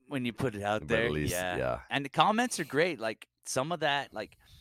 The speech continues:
Speaker 1: I've been trying to figure out how to make it flow. Like, I've listened to a ton of comics,
Speaker 2: Yeah.
Speaker 1: and like you said, there's,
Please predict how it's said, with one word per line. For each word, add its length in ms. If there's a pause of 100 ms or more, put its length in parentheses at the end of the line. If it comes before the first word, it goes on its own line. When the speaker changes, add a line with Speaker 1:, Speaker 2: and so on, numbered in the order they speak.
(600)
Speaker 1:
I've 160
been 100
trying 240
to 60
figure 320
out 100
how 140
to 80
make 260
it 80
flow. 800
Like, 180
I've 160
listened 360
to 180 (100)
a 80
ton 300
of 80
comics, 560
Speaker 2:
Yeah. 200
Speaker 1:
and 220
like 160
you 80
said, 300
there's, 260